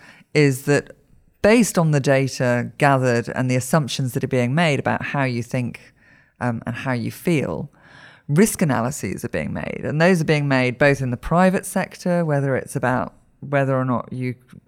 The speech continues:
can get insurance for something or credit, but they're also being made, uh, in the public sector in terms of risk assessments being made on,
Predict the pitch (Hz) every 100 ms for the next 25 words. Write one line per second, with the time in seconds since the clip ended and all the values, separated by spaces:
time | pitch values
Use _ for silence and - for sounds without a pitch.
0 | - - 127 117 120 - _ _ 131 117
1 | - 156 175 190 - - - 170 180 165
2 | - 180 170 165 104 - - - 180 185
3 | 180 - - - - - - - - 170
4 | 170 165 156 165 147 143 139 135 131 131
5 | - - - - 139 131 - 131 123 -
6 | - 185 - - - - - 87 113 -
7 | _ 131 135 151 131 123 127 113 127 143
8 | 135 - 131 131 123 - 123 - - 127
9 | 123 120 120 120 117 120 120